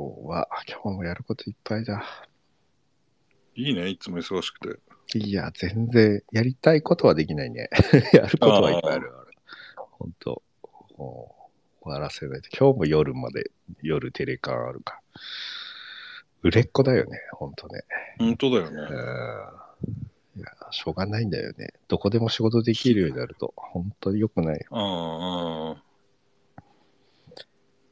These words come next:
Speaker 1: せ-、
Speaker 2: なんか暇で暇で。
Speaker 1: <laughs>
Speaker 2: 昨日は仕事以外でちょっと忙しかったけど。
Speaker 1: あー。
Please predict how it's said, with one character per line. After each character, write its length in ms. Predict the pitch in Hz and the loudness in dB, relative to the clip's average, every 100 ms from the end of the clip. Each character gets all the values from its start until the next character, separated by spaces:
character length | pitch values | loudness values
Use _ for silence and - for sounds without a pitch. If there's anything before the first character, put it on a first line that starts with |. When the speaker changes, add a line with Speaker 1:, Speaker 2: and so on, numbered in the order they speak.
| _ _ | _ _
Speaker 1:
せ-、 80 | 104 | -6
Speaker 2:
な 80 | 127 | -6
ん 20 | |
か 100 | - | -6
暇 360 | - 98 113 | -10 -2 0
で 100 | 123 | 2
暇 240 | 123 107 92 | 0 -4 -8
で。 140 | 87 - _ | -10 -12 _
Speaker 1:
<laughs> 0 | - 220 - 381 381 | 4 4 8 12 12
Speaker 2:
昨 0 | |
日 180 | - 180 | 10 8
は 420 | 233 240 165 120 - _ - _ | 10 10 10 6 0 _ -20 _
仕 240 | - 160 | 0 6
事 260 | 180 185 196 | 8 8 8
以 60 | |
外 160 | 185 160 | 8 4
で 100 | 123 | 2
ち 80 | 143 | -2
ょ 20 | |
っ 20 | |
と 100 | 127 | -2
忙 260 | 107 120 120 | -2 0 0
し 60 | |
か 80 | - | 0
っ 40 | 98 | -6
た 120 | 95 | -6
け 60 | |
ど。 380 | 92 85 80 82 | -6 -6 -8 -10
Speaker 1:
あ 20 | 90 | -12
ー。 200 | - | -14